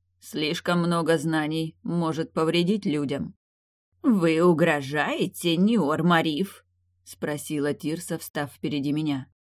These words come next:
«Нет, Ниора Тирса», спокойно ответил он.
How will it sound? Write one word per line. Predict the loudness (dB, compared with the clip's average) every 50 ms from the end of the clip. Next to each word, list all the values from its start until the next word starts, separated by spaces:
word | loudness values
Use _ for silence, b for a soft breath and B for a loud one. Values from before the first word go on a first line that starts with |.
| _ _ _ _ _ _ _ -6
«Нет, | -4 -4 -2 0 0 0 0 0
Ниора | 0 2 2 4 4 4 4 4 2
Тирса», | 2 2 -2 -2 -2 -4 -6 -6 -6 -6 -8 -12 _ _ _ _ _ _
спокойно | -20 -20 -10 -8 -8 -8 -6 -4 -4 -2 -2 -2 -4
ответил | -4 -4 -6 -6 -6 -8 -8 -8
он. | -8 -8 -10 -12